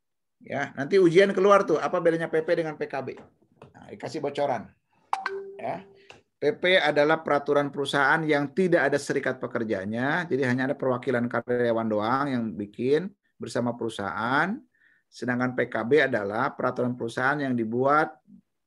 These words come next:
bagi perusahaan yang ada serikat pekerjanya. Gitu.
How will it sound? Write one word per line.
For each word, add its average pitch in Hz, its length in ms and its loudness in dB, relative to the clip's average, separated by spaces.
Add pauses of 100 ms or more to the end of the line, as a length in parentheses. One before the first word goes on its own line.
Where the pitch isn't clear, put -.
(140)
bagi 117 480 0
perusahaan 120 400 -2 (160)
yang 120 160 -16
ada 120 240 -2
serikat 127 560 -4
pekerjanya. 104 640 -8 (640)
Gitu. - 240 -20